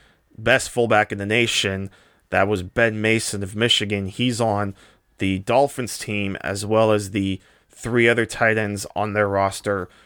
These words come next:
Tony Poljan of Virginia Kenny Yeboah, who's an ex-, exciting guy. I've actually mocked him to the Panthers in a couple of seven-round mocks.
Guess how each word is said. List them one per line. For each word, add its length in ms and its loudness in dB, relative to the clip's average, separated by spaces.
Tony 280 0
Poljan 520 0
of 80 -2
Virginia 720 0
Kenny 320 2
Yeboah, 500 4
who's 220 -4
an 80 -6
ex-, 260 -12
exciting 520 2
guy. 420 4
I've 100 0
actually 300 -2
mocked 380 0
him 80 -4
to 60 2
the 80 -8
Panthers 580 -2
in 100 -2
a 60 -2
couple 340 0
of 380 -4
seven-round 560 0
mocks. 480 0